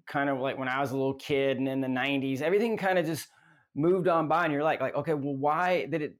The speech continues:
wasn't a problem?" But it,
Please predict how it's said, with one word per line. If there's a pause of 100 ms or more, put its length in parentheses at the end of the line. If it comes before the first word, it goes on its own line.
wasn't
a
problem?" (640)
But
it,